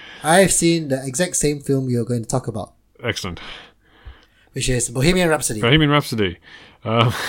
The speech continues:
Speaker 2: <laughs> yes. Uh, why, why, why don't you kick us off?
Speaker 1: Uh, so, it's the biopic about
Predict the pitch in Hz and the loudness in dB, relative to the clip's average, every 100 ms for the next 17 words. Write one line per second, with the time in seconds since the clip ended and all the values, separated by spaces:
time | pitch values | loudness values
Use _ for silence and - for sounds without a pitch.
0 | - 165 _ _ _ 131 110 - - - | -8 -12 _ _ _ -2 -2 -2 -10 -18
1 | _ - 113 110 104 151 139 117 113 120 | _ -8 -2 -2 -4 -8 -2 2 2 2
2 | 120 113 107 - 101 98 95 - _ _ | 0 -2 -2 -4 -2 -2 -4 -6 _ _
3 | _ _ - 127 156 151 147 - 175 160 | _ _ -12 -4 4 4 4 4 4 4
4 | 160 165 - - 165 165 - - 143 151 | 2 -4 -14 -10 -8 0 0 0 0 2
5 | 165 - 147 131 117 117 117 113 - | 10 10 10 2 -2 -2 -2 -6 -18